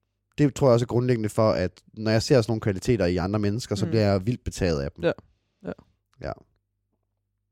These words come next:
Speaker 1: Og jeg tror også, at, at den der med, at, altså det, det skal man, man, man jo egentlig mene, at ens forældre skal gøre, men sådan, den der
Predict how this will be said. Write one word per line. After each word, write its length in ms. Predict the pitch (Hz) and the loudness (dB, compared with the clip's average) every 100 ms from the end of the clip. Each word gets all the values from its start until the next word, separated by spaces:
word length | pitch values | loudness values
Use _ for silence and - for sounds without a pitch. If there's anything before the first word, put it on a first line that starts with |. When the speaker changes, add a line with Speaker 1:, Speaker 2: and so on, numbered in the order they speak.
| _ _ _ _ _ - - _ - | _ _ _ _ _ -20 -20 _ -2
Speaker 1:
Og 300 | 104 98 98 - _ _ _ _ _ _ _ _ _ _ | 2 2 0 -4 _ _ _ _ _ _ _ _ _ _
jeg 60 | - | -8
tror 180 | - 113 | 0 2
også, 160 | 117 120 | 4 2
at, 180 | - 82 | -2 -6
at 460 | 92 - - - - _ _ - | -8 -8 -16 -16 -20 _ _ -6
den 140 | 113 | 0
der 120 | 107 | 0
med, 240 | 104 107 117 - - _ _ _ _ _ _ _ _ - | 2 2 0 -6 -20 _ _ _ _ _ _ _ _ -10
at, 380 | 98 - - - _ _ _ _ | -10 -10 -20 -20 _ _ _ _
altså 140 | 98 104 | -16 -4
det, 160 | 127 117 | -4 -2
det 100 | 151 | -2
skal 100 | 165 117 | 0 0
man, 200 | 117 123 | 0 2
man, 160 | 127 123 | 2 2
man 320 | 110 120 123 | 0 0 2
jo 80 | 127 | 2
egentlig 200 | 151 120 | 2 0
mene, 320 | 117 123 135 | 0 0 0
at 80 | 107 | 0
ens 180 | 101 - | -2 -2
forældre 260 | 107 95 | -2 -2
skal 200 | - - - | -6 -12 -10
gøre, 260 | 104 98 113 | 0 2 2
men 160 | 104 | 0
sådan, 260 | 98 104 98 _ _ _ _ _ _ _ _ | -6 -8 -10 _ _ _ _ _ _ _ _
den 140 | 113 110 | -2 2
der 260 | 104 92 | 4 4